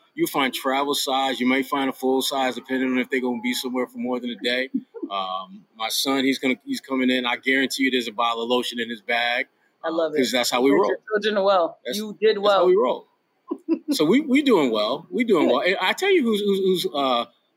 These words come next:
Speaker 1: not doing so well.
Speaker 2: Oh my
Speaker 1: Uh,
Speaker 2: God.
Speaker 1: our good friend LeBron James.
Speaker 2: <laughs>
Speaker 1: Uh, for those who
Speaker 2: You should
Speaker 1: don't
Speaker 2: see the other
Speaker 1: know,
Speaker 2: guy.
Speaker 1: oh gosh. For those who have not heard, LeBron James was suspended for one game for the first time in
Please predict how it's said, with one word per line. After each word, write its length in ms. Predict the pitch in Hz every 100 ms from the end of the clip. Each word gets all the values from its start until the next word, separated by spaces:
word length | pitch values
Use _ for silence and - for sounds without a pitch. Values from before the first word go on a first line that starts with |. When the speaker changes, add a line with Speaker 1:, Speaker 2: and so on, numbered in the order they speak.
| _
Speaker 1:
not 160 | 427 320
doing 140 | 180
so 180 | 143 120
well. 300 | 104 92 117 - - -
Speaker 2:
Oh 40 | 139
my 60 |
Speaker 1:
Uh, 220 | 139 135
Speaker 2:
God. 40 | 139 - -
Speaker 1:
our 80 | -
good 180 | 262 220
friend 160 | 202 170
LeBron 320 | 139 139 127
James. 460 | 113 101 87 - - _ _ -
Speaker 2:
<laughs> 60 | 330 302 320 - 339
Speaker 1:
Uh, 280 | - - 113 - _ _
for 140 | - 165
those 760 | 139 208 262 320 320 294 - - _
who 400 | 202 196 190 185 170 - _ -
Speaker 2:
You 80 |
should 140 | 233 262
Speaker 1:
don't 100 | 403
Speaker 2:
see 60 |
the 100 | 226
other 80 | 190
Speaker 1:
know, 180 | 220 113
Speaker 2:
guy. 260 | 147 147 151 _ _ _ _ - - - - - - -
Speaker 1:
oh 180 | 143 127
gosh. 540 | 95 113 107 92 - - - - - _
For 120 | - 202
those 320 | 262 277 233
who 120 | 240
have 100 | 202
not 240 | 214 254 233
heard, 340 | 135 113 117
LeBron 440 | 147 143 180 208 170
James 460 | 143 139 139 123
was 160 | 117 -
suspended 560 | - - - 220 240 196
for 100 | 147
one 240 | 135 131
game 200 | 113 117
for 100 | 120
the 80 | 113
first 340 | - 170 -
time 280 | 147 139 135
in 320 | 139 139 151